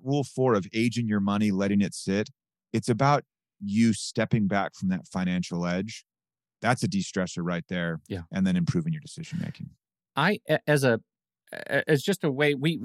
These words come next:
Speaker 2: in, in order for us, my, my wife and I to kind of, uh, wrap our heads around it, we s-, we s-, were able to, we sort of allowed ourselves to let go of the metric, like, do you have six months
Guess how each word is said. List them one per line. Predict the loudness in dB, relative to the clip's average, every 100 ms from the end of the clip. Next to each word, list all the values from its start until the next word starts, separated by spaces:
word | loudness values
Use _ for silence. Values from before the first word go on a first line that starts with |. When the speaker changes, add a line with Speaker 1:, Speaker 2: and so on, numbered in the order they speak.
| 0
Speaker 2:
in, | 2
in | 4 4
order | 4 2
for | 2 4
us, | 4 2 0
my, | 0
my | 0 2
wife | 4 4 4
and |
I | 0
to | 0
kind | -2 -4
of, | -4 -4
uh, | 0 0
wrap | 0 2 2
our | 2
heads | 2 0 0
around | 0 0 2 2
it, | -2 -2
we | -4
s-, | -4 -10 _
we | -4 -2
s-, | -2 -6 -16 _ -10
were | -2 -2 2
able | 0 2 -2 -4 -4
to, | 0 2 2 0 -4 -10 _ -6
we |
sort | 2 4 4
of |
allowed | 4 4 4
ourselves | 4 2 2 0
to | 0 -2
let | 2 2 2 0
go | 4 4 4 2 2
of | 2 2 0 -4 -14 -20 -20 -18 -4
the | 2
metric, | 4 4 2 2 2 2
like, | 0 0 2
do | 2
you | 4 2
have | 2 4 2 0
six | -2 -4 2
months | 2 4 2 -4